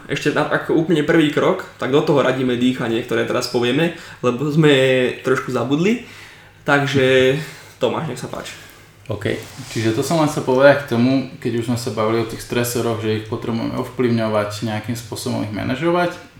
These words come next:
Speaker 2: tak dýchanie je v podstate asi úplne najjednoduchší nástroj, ktorým to môžete spraviť. Pretože,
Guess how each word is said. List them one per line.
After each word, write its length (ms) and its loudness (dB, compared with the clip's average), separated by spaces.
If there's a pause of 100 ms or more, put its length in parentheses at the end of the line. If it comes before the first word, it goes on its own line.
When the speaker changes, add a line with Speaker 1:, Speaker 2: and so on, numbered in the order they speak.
Speaker 2:
tak 240 -6
dýchanie 640 -4
je 100 0
v 60 -14
podstate 400 -6
asi 320 -6
úplne 320 -4
najjednoduchší 720 -4
nástroj, 720 -2 (640)
ktorým 160 2
to 80 -2
môžete 400 -2
spraviť. 380 -6 (340)
Pretože, 640 -2